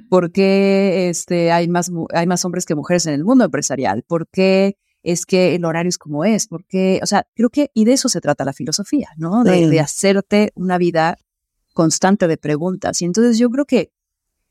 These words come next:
Speaker 1: justo el cómo atravieso esa, esta dualidad es preguntándomela, cuestionándomela, imaginándomela.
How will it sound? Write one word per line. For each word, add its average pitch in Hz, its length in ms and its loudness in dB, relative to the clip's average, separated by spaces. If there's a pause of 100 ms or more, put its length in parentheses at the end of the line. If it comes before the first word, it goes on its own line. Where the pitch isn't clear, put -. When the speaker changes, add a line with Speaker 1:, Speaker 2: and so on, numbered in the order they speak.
(200)
Speaker 1:
justo 247 300 0
el 254 60 0
cómo 233 200 2
atravieso 190 540 2
esa, 190 220 -2
esta 190 300 0
dualidad 160 540 0
es 156 280 -2
preguntándomela, 160 1000 -2
cuestionándomela, 160 800 0
imaginándomela. 147 880 -4